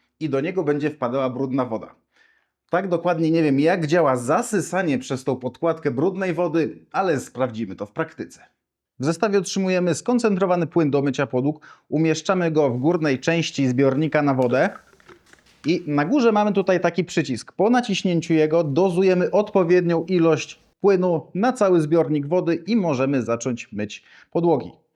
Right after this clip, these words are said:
Przed rozpoczęciem sprzątania nie trzeba, ale warto zwilżyć ten pad myjący i możemy zabrać się do pracy. A sprzątamy dokładnie tak samo jak klasycznym mopem, czyli po prostu szorujemy po podłodze. Mop waży niecałe dwa kilo,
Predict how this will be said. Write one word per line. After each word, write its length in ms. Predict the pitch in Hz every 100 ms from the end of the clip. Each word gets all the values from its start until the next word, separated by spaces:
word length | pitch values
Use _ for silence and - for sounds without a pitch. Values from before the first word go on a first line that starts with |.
| _ _ _ -
Przed 200 | 131 127
rozpoczęciem 640 | 196 196 214 214 202 202
sprzątania 580 | - 208 196 202 175 147
nie 180 | 226
trzeba, 600 | - - 202 185 151 135 -
ale 320 | 180 190 151 117
warto 380 | 107 147 156 131
zwilżyć 540 | 120 117 135 127 117 -
ten 220 | 113 107
pad 260 | - 120
myjący 520 | 127 127 143 135 151 160 _ -
i 100 | 214
możemy 440 | 190 160 151 147
zabrać 400 | 110 117 131 120
się 100 | -
do 100 | 127
pracy. 300 | 123 135 - _ _ _ -
A 120 | 202
sprzątamy 540 | 247 - 202 208 185 165
dokładnie 520 | 247 247 226 196 190
tak 200 | 180 180
samo 300 | 196 180 170
jak 240 | 165 165
klasycznym 680 | 165 156 196 196 - 170 147
mopem, 360 | 151 151 143
czyli 200 | 139 190
po 120 | 175 156
prostu 300 | 151 - 131
szorujemy 480 | 147 165 175 143
po 140 | 127 135
podłodze. 600 | 127 120 131 139 160 156 _ _ _ _
Mop 320 | 147 180 180 143
waży 480 | 151 139 160 170 -
niecałe 600 | 143 190 214 202 180 156
dwa 240 | 131 143
kilo, 400 | 156 180 160 151